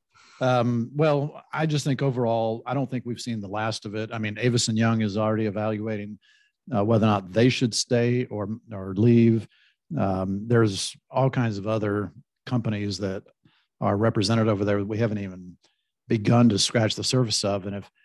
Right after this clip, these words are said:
if every Western company pulls out, it's gonna be devastating to Russia in so many different ways.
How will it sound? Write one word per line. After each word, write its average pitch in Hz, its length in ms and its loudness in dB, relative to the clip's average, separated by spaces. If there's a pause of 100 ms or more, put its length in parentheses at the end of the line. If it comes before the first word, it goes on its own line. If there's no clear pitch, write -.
(220)
if 110 160 0
every 143 240 6
Western 135 480 2
company 104 580 0 (460)
pulls 120 280 2
out, 117 380 4
it's 131 220 -2
gonna 113 160 2
be 101 160 -2
devastating 107 640 -4
to 101 100 -10
Russia 113 360 -2
in 98 200 -6
so - 220 -2
many 113 180 4
different 104 280 -6
ways. 104 360 0